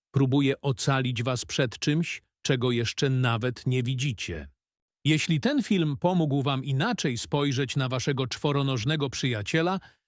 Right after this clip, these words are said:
wesprzyjcie nas polubieniem. Subskrybujcie, aby nie przegapić nowych historii ze świata zwierząt. I koniecznie podzielcie się w komentarzach.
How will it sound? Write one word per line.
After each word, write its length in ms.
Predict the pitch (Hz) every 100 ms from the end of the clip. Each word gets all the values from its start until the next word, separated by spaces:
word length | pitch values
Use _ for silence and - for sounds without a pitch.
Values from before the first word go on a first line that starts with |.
| _ -
wesprzyjcie 800 | 151 135 - - 302 277 -
nas 260 | 160 117 110
polubieniem. 800 | - 143 143 131 110 95 90 90 - _ _ _ _ _ _ -
Subskrybujcie, 1120 | - 294 - - 208 180 196 131 - 110 101
aby 240 | 117 120
nie 160 | 131 143
przegapić 640 | 135 139 151 185 147 -
nowych 320 | 139 147 135 -
historii 680 | - 139 - 156 151 143
ze 140 | 120 120
świata 360 | - 123 131
zwierząt. 600 | 107 120 104 95 90 87 _ _ _ -
I 200 | 170 156
koniecznie 600 | 170 208 320 - 196 180
podzielcie 600 | - 135 139 175 156 156
się 180 | - 131
w 60 |
komentarzach. 840 | - 139 135 131 117 85 80 71